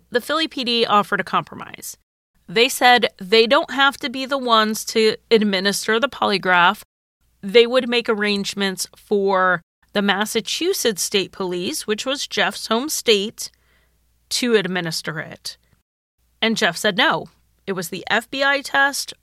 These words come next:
or nothing, and if he passed, the F B I had to come in. Now, the police were painting this as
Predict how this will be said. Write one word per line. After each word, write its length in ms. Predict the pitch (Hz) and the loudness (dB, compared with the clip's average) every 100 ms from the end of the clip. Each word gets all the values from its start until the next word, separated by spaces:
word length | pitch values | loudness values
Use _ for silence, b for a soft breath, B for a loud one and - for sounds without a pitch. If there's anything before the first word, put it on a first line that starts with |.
| _ | _
or 180 | 214 226 | 0 2
nothing, 640 | 220 240 - 262 254 247 220 _ _ _ _ - | 2 0 0 -2 -2 -8 -12 _ _ _ _ -8
and 120 | 190 | -6
if 120 | 180 | -4
he 80 | 202 | -6
passed, 540 | - 247 262 - - - | -2 4 4 4 -2 -14
the 200 | 180 202 | -4 0
F 160 | 190 - | 0 -2
B 140 | 202 | 0
I 100 | 185 | 0
had 240 | 190 160 160 | 0 -8 -10
to 80 | |
come 220 | 170 - 165 | -14 -8 -8
in. 280 | 131 - - _ _ _ _ _ _ | -8 -14 -20 _ _ _ _ _ _
Now, 140 | 214 | 0
the 120 | 214 214 | 0 -2
police 400 | 302 339 359 - | -4 -2 -2 0
were 120 | 254 | 0
painting 480 | 240 220 202 202 185 | 0 -4 -2 -4 -2
this 420 | 165 170 165 - _ _ _ _ | -2 -2 -4 -8 _ _ _ _
as 480 | - 190 180 190 170 | 0 2 4 2 -2